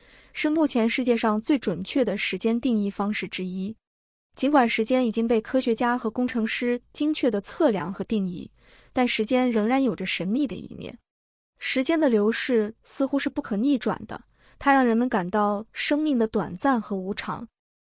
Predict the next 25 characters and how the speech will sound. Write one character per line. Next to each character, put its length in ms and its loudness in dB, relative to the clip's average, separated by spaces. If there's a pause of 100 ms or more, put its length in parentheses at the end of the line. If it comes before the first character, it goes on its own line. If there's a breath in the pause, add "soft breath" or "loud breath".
(120)
此 160 -4
外， 320 4 (340 soft breath)
时 200 0
间 160 2
还 140 2
有 140 4
着 160 0
一 40 0
些 180 -2
奇 240 -4
妙 160 2
的 100 0
特 300 0
性， 260 -4 (460 soft breath)
如 140 2
时 180 0
间 180 2
扭 220 2
曲 240 -2
和 160 0
时 160 -4
间 180 2
旅 140 0
行 240 -4
等。 220 -2